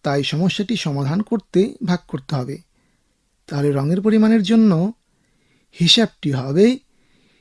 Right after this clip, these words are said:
তিন ভাগের এক ভাগ দুই সমান তিন ভাগের এক ভাগ দুই ভাগ এক সমান তিন ভাগের এক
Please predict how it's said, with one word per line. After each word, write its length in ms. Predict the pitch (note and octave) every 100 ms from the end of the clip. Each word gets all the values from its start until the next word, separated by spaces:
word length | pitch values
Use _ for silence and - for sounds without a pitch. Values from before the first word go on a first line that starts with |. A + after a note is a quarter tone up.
| _ -
তিন 160 | A#3 C4
ভাগের 320 | D#3 D3 D3+ A4 D#3+
এক 80 | G3+ - _ _ _
ভাগ 260 | D#3+ C#3+ F#3 - _ -
দুই 320 | F3+ B3 F#3+ C3 C3+ - _ _ _ _ _ _ _ _
সমান 420 | - F#3 E3+ C3+ E3+ A3 _ _ _ _ _ _ -
তিন 180 | G#3+ C4
ভাগের 380 | E3 C#3 C3+ E3+ - - D#3+
এক 100 | F#3+ - _ _ -
ভাগ 280 | C3+ C3+ F#3 _ _ _ _ _ -
দুই 220 | G3 C#4+
ভাগ 200 | G#3+ D3+ C3+ -
এক 240 | D3+ B2 _ _ _ _ _ _ _ _ _ _ _ _
সমান 400 | - A#3 A3 D#3 B2 C3+ _ _ _ _ -
তিন 140 | A3 B3+
ভাগের 280 | E3 C#3 D3 G#4+
এক 240 | D#3+ F3+